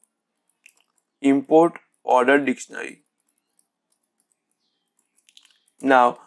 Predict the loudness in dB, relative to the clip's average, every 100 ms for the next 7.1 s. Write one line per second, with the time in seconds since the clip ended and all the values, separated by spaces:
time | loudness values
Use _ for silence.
0 | _ -2 0 0 0 0 0 -2 -2 -2
1 | -2 -2 -2 -4 -6 -8 -10 -18 -18 -18
2 | -18 _ _ -8 -6 -6 -8 -8 -4 -2
3 | 0 -2 -4 -6 -8 -10 -6 -6 -8 -14
4 | _ _ -20 -16 -14 -12 -8 -8 -10 -12
5 | -14 _ _ _ _ _ _ _ _ _
6 | -6 -2 0 0 -2 -6 -12 -14 -20 -20